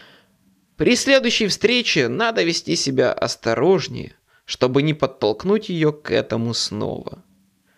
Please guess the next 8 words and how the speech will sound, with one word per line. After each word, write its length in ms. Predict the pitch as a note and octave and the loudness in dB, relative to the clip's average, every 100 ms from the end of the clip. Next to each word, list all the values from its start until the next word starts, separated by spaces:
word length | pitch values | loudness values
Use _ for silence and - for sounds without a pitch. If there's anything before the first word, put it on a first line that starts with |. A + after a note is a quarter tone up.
| _ _ _ | _ _ _
Я 300 | - C3+ A#3+ | 0 2 2
бросил 420 | G#3+ A3 A3 G3 | 4 4 4 2
в 80 | E3 | 2
корзину 560 | - A#2 A#2+ F3+ G3 D#3+ | 0 -2 0 0 2 0
второй 460 | - - A#2 G#3 | -2 -2 2 2
опустевший 800 | - - - - - B2 - D#2+ | 2 -4 -8 -6 0 0 -2 -10
конверт 640 | - D#2+ D#2 D3 G3+ F#3+ - _ _ - _ _ _ | -8 -10 -4 0 0 -2 -14 _ _ -20 _ _ _
и, 280 | - A#3+ B3+ | 0 0 0